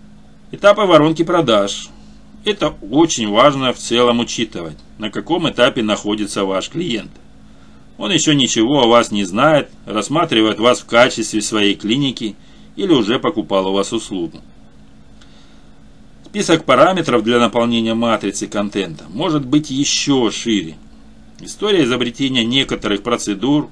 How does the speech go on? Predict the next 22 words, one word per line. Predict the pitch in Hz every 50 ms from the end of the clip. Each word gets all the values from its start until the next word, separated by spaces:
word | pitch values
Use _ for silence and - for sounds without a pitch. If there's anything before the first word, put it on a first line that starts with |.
| - - - -
интересные | - - 175 180 185 - - 110 107 95
факты, | - - 107 113 123 - - - - 98 - - - - - - - - - - - -
внутрянка | 190 185 156 147 147 165 170 156 - 117
вашего | 117 117 113 - 127 120 120
бизнеса. | 120 113 113 104 92 87 85 76 - - - - - - - - - - - - - - - - - - - - -
Можно | 104 117 160 190 190 156 139 131
также | - - 127 147 151 131 117 117
для | 110 117 117
параметров | - 113 107 123 147 165 160 131 - 107 101 - 107
использовать | 98 - - 120 127 131 123 113 117 117 113 104
смежные | - - 117 117 117 110 95 82 95 92 90
темы. | 82 - 117 107 87 78 73 69 - - - - - - - - - - - - - - -
Главное, | - 95 123 175 208 208 180 165 151
не | 143 143 127
слишком | - - 113 139 170 170 - 151 135 123
углубляться | 107 107 110 110 104 113 117 113 110 - 123 127
в | 127
них, | 127 117 101 87 - - - - -
иначе | 147 156 185 180 156 - -
привлечете | - 107 113 110 110 104 - 123 127 110 110 107
нецелевую | 107 107 101 - 110 101 98 101 98 95 95
аудиторию. | 98 95 101 110 - - 98 82 76 69